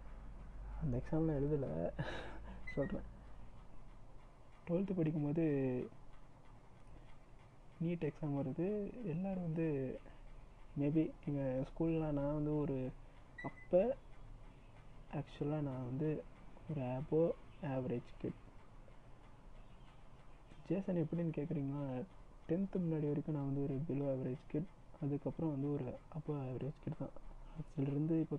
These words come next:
காலேஜ் முடிச்சு இதுவும் அப்ப ஆவரேஜ் கிட் தான்.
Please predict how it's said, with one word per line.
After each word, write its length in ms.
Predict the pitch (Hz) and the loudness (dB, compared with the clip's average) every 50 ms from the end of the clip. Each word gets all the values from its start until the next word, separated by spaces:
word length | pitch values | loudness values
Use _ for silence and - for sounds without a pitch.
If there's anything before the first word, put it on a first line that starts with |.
| - - | -2 0
காலேஜ் 640 | - 131 131 135 135 139 135 135 - - - - 160 | 0 2 2 2 2 2 0 -2 -4 -8 -6 -4 -2
முடிச்சு 540 | 135 139 143 147 - - - 151 147 147 - - - - - - - - | 0 0 0 -2 -4 -2 0 0 0 0 -2 -6 -14 -16 -18 -12 -6 -4
இதுவும் 240 | 156 160 160 156 151 | -2 0 0 0 0
அப்ப 280 | 143 - - 139 131 | 0 0 0 0 0
ஆவரேஜ் 280 | 127 127 131 127 127 151 - | 0 0 0 0 0 -2 -4
கிட் 220 | - - 175 165 - | -4 -6 -6 -4 -4
தான். 280 | - - - - - | -8 -8 -8 -12 -16